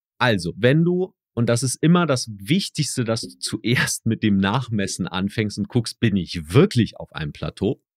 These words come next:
Jetzt kommt Nummer zwei, wenn du sagst, jawohl, es tut sich wirklich nichts, ich habe alles nachgemessen,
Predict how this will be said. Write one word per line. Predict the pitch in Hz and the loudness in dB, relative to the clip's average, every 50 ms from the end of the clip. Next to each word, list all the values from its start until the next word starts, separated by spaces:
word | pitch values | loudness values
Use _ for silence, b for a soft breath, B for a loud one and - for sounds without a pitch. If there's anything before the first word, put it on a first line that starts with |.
| _ _ _ _ _ _ _ _ - | _ _ _ _ _ _ _ _ -4
Jetzt | 85 95 110 131 160 170 - - - | 0 2 4 4 4 2 0 -4 -6
kommt | - - 135 135 139 139 131 - - _ _ _ _ _ _ | -2 0 0 2 0 -2 -6 -12 -18 _ _ _ _ _ _
Nummer | - 107 107 104 101 - | -4 -2 0 0 0 -2
zwei, | - - 104 107 113 120 113 - - | -2 0 2 2 2 0 -2 -6 -10
wenn | 98 87 80 - 113 120 135 127 | -12 -6 0 2 4 4 4 4
du | 123 120 | 2 2
sagst, | 101 101 98 98 - - - | 2 0 0 0 -2 -4 -4
jawohl, | 92 85 82 101 110 110 113 117 123 - _ _ _ _ _ _ - | -4 -2 0 2 2 2 2 0 -4 -8 _ _ _ _ _ _ -10
es | 90 - | -10 -8
tut | - - 117 110 - | -6 -4 -4 -4 -2
sich | 101 87 90 82 | -4 -6 -4 -2
wirklich | 101 110 - 127 104 - 107 | -2 -2 -2 -2 -4 -4 -2
nichts, | 98 95 98 - - - - | -4 -4 -4 -6 -10 -12 -12
ich | - - 98 | -12 -12 -12
habe | - - | -10 -6
alles | 90 95 95 95 - 92 | -4 -2 -2 -2 -2 -2
nachgemessen, | 90 90 85 - - 87 82 82 80 - - - 80 76 | -4 -4 -4 -6 -6 -4 -4 -4 -4 -4 -6 -8 -8 -10